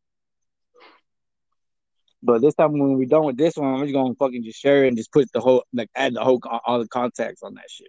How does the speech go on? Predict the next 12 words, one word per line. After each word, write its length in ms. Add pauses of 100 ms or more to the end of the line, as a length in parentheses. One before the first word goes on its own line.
Fuck 180
it, 120
workers 480
and 200
shit, 300
bosses 360
from 160
work 200
too. 220
Fuck 220
it. 180 (3250)
Uh, 220